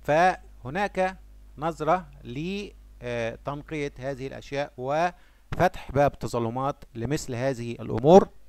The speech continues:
حتى يتسنى لهؤلاء الاستفادة من الدعم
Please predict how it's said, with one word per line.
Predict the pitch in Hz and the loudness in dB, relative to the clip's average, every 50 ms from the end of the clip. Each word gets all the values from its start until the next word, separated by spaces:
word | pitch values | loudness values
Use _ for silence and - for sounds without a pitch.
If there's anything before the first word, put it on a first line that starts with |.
| - - - _ _ _ _ _ _ - - - - - - - - - - | -20 -20 -20 _ _ _ _ _ _ -20 -20 -20 -20 -20 -20 -20 -20 -20 -20
حتى | - - 165 202 - - 226 208 | -6 -4 -4 -4 -2 -2 -2 -2
يتسنى | 190 - 151 - - 160 156 139 135 139 139 139 - - - - - - - - | -2 -4 -6 -6 -6 -4 -4 -4 -4 -4 -4 -4 -6 -12 -20 -20 -20 -20 -16 -10
لهؤلاء | 120 120 127 143 151 143 127 131 139 147 156 - - - - - - - - | -6 -4 -2 -2 -2 0 0 4 4 4 2 2 -4 -12 -20 -20 -20 -14 -10
الاستفادة | - 135 139 135 - - 151 - 151 143 135 123 131 135 139 139 131 | -8 -8 -8 -8 -6 -4 -2 0 0 0 0 0 -2 -4 -4 -8 -12
من | 120 117 120 123 131 131 131 127 127 127 | -12 -10 -8 -8 -8 -8 -10 -10 -12 -14
الدعم | 127 - - 113 107 90 101 127 131 131 127 123 120 | -16 -14 -14 -14 -14 -8 -4 -2 -2 -2 -2 -4 -6